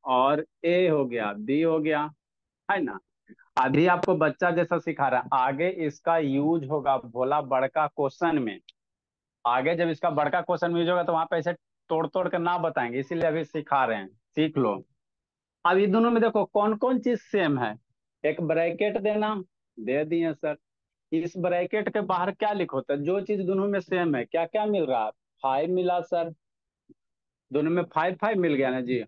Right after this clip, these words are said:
हाँ sir। और क्या मिल रहा है? ए मिल रहा है sir, यहाँ भी ए है सर, इसमें भी ए है। इसके सिवा और दोनों में कुछ कॉमन है? दोनों में और कोई number variable वगैरह है? नहीं है। यहाँ ए, एगो तो ए है सर,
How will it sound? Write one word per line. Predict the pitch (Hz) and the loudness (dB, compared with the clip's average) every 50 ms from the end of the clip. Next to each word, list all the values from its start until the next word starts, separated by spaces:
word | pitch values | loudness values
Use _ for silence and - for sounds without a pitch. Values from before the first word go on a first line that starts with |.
| - | -4
हाँ | 123 120 110 | -4 -4 -4
sir। | - - 127 123 - - - - | -6 -10 -12 -14 -14 -10 -4 0
और | 160 180 190 185 | 2 2 2 2
क्या | - 202 175 | 2 2 2
मिल | 165 156 135 120 | 4 4 2 2
रहा | 107 113 107 | 0 -2 -4
है? | 107 - _ _ _ - | -4 -6 _ _ _ 2
ए | 151 156 175 185 | 4 4 4 6
मिल | 196 196 196 190 | 6 6 6 6
रहा | 175 175 175 175 | 6 6 6 4
है | 175 165 | 4 2
sir, | - - 175 175 175 - _ _ _ _ _ _ _ _ _ _ _ _ - | 2 2 2 2 0 -4 _ _ _ _ _ _ _ _ _ _ _ _ -2
यहाँ | 139 143 147 151 165 175 | 0 2 4 4 4 4
भी | 180 185 190 | 4 2 2
ए | 190 190 185 180 | 2 2 2 2
है | 175 180 185 - | 2 2 0 -2
सर, | - 185 170 147 | 0 0 0 0
इसमें | 139 135 127 123 - 139 143 156 160 151 | 0 -2 -2 -2 -2 -2 -2 -2 -2 0
भी | 151 160 170 165 | 0 0 0 0
ए | 156 151 | 0 0
है। | 143 139 143 156 170 175 _ _ _ _ _ _ _ _ _ - | 0 0 -2 -4 -6 -10 _ _ _ _ _ _ _ _ _ -4
इसके | 165 165 165 - - 202 180 | -4 -4 -2 -2 -2 -2 -2
सिवा | - 196 190 196 190 | -2 -2 0 0 0
और | 196 - 190 185 196 202 185 | 0 0 0 0 0 0 0
दोनों | 175 190 190 185 185 | 0 0 0 0 0
में | 196 196 190 | -2 -4 -6
कुछ | - 208 190 190 - | -4 -6 -6 -4 -2
कॉमन | 202 190 - - - 180 180 180 180 180 196 196 208 202 185 175 - - - | -4 -4 -4 -2 0 0 2 0 0 0 0 -2 -2 0 -2 -6 -6 -4 -2
है? | 202 233 233 190 147 123 120 117 110 107 _ _ _ _ _ _ - | 0 2 2 2 2 0 0 -2 -4 -6 _ _ _ _ _ _ -10
दोनों | 135 127 139 147 151 165 185 | -4 0 2 2 2 2 2
में | 180 180 175 | 2 2 2
और | 170 175 170 | 2 2 0
कोई | - - 180 180 175 | -2 -2 -2 0 0
number | 165 160 156 165 170 190 185 180 | 0 0 0 0 0 -2 -2 -2
variable | 139 143 151 160 170 175 175 170 | -2 -2 -2 0 0 0 0 0
वगैरह | 170 175 170 175 180 170 175 | 0 0 0 0 0 0 0
है? | 185 196 185 151 | 0 0 0 0
नहीं | 139 147 160 165 170 165 147 | 0 -2 -2 -2 -2 -2 -4
है। | 117 104 - _ _ _ _ _ _ _ _ _ - | -6 -8 -10 _ _ _ _ _ _ _ _ _ -4
यहाँ | 135 147 147 160 - - - | 0 2 2 0 0 0 2
ए, | 170 160 180 185 - - | 2 4 4 2 2 2
एगो | 170 170 175 185 190 | 2 4 4 4 4
तो | 185 185 | 4 4
ए | 185 185 185 185 | 4 6 6 4
है | 165 170 175 180 175 | 4 4 4 4 2
सर, | 143 - 131 117 107 107 | 0 0 -2 -2 -2 -4